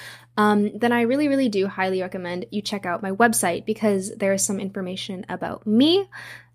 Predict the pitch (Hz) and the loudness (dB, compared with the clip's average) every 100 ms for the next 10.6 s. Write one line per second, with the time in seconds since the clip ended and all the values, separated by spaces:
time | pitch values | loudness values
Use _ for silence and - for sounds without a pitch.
0 | - 196 185 170 202 - _ _ _ _ | -2 -2 -2 -4 -12 -18 _ _ _ _
1 | - - - 220 262 254 247 330 311 - | -12 -8 0 2 4 4 4 4 2 2
2 | 233 208 208 214 220 214 196 185 202 214 | 2 4 2 0 0 2 2 2 2 2
3 | 170 175 320 - - 240 - 240 190 202 | 2 0 -2 -2 -6 -6 0 4 4 4
4 | - 208 196 220 208 - 185 180 - - | 2 4 4 2 0 -2 -4 -6 -10 -18
5 | - _ - 214 196 190 - 226 - 185 | -20 _ 0 2 2 0 0 0 2 2
6 | 175 190 - - - _ - 196 185 185 | 0 -2 -8 -10 -20 _ 0 2 4 0
7 | 180 - - 220 196 196 202 180 185 202 | -4 -4 0 2 2 0 -2 -2 -2 0
8 | 190 190 185 170 160 - 196 202 208 196 | 0 0 -4 -6 -10 -10 2 4 6 4
9 | 190 - - 190 185 185 185 170 180 185 | 2 -6 0 2 2 0 0 2 0 -4
10 | 175 - - - 214 | -6 -6 -6 -4 -4